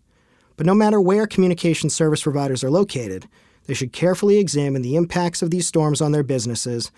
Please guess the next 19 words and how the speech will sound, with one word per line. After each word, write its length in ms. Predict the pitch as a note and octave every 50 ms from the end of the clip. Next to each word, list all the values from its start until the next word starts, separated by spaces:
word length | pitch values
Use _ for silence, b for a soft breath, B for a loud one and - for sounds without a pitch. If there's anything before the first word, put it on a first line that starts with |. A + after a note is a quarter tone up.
| b b b b b -
and 80 | C3+ B2+
if 100 | A#2+ -
a 60 | A#2+
rule 340 | A#2+ B2+ D#3 E3+ F#3 G3+ G3+
imposes 480 | F#3+ - - F#3 F3+ F3+ E3+ E3+ D#3+
an 120 | D#3 D#3 D#3
impediment, 560 | D3 - - - F#3+ D#3+ C3+ A#2 G2+ F#2 - b b b b b b b
should 200 | - - C#3 A#2+
consult 360 | C3 B2+ - - E3+ E3+ F#3
with 140 | F#3+ F3 E3
counsel 480 | - - D3 C3 C3 - - C3 B2 C3+
and 180 | - C3+ B2+
request 400 | B2 A2 - - D#3+ D#3 - -
relief 240 | - D3+ C3 C3 A2+
from 140 | - - B2
the 80 | A#2+
rules 300 | A#2 A#2+ A#2+ A#2+ A#2+ A2
if 100 | B2 G#2+
necessary. 720 | B2+ C3 C3 A#2+ - A#2+ G#2+ - - F#2+ - - - -